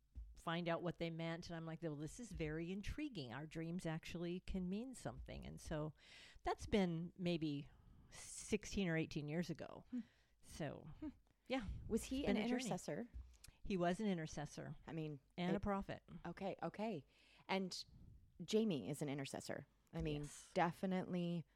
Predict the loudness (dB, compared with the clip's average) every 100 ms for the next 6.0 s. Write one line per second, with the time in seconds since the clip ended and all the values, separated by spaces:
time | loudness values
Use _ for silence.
0 | _ -2 -2 0 2 2 4 2 2 -4
1 | _ _ -6 -2 -2 0 0 0 -4 -6
2 | -6 -4 -4 -4 -2 -4 -4 0 0 0
3 | -2 -6 -8 _ -20 -10 -8 -6 2 2
4 | 2 2 2 2 0 0 2 2 2 0
5 | -4 -6 -4 -2 -2 -4 -6 -6 -6 -10